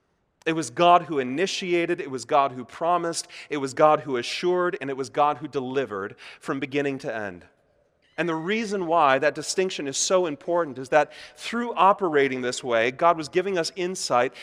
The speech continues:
into how it is that he tends to operate with humanity.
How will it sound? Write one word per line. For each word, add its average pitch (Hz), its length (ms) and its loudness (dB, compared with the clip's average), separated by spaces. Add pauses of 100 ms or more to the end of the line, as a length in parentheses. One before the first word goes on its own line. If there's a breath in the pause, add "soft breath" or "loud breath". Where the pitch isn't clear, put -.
(140 loud breath)
into 160 240 -2
how 180 340 2
it 185 100 -4
is 139 240 -2
that 143 120 -4
he 175 140 -8
tends 202 340 -6
to - 120 0
operate 143 500 -2
with 135 180 -4
humanity. 151 600 -8